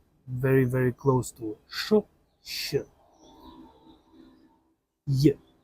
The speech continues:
И краткое й. In the beginning of this video, I said that Russian alphabet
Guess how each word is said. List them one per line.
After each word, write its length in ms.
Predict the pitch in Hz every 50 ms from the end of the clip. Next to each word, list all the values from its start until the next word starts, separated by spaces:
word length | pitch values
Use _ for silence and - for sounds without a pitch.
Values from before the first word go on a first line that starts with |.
| _ _ _ _ _ _ _ _ _ _ -
И 60 | 147
краткое 640 | - - 131 117 113 - _ - 139 151 175 180 - _ _ _
й. 240 | 131 120 117 135 - - - _ _ _ _ _ _ _ _ _ _ _ _ - _ _ - _ - - - _ _ _ _ _ _ _ _
In 100 | - 151
the 60 | 139 139
beginning 380 | 127 139 147 214 214 196 165
of 80 | 147 131
this 180 | 131 123 -
video, 260 | 131 135 131 135 135 -
I 140 | - 151 147
said 320 | 131 - - 180 185 165 139
that 160 | 143 139 131 - _ - - - _ _ _
Russian 520 | 147 139 143 151 151 - - 196 190 180 170
alphabet 520 | 170 170 165 - - 151 143 147 151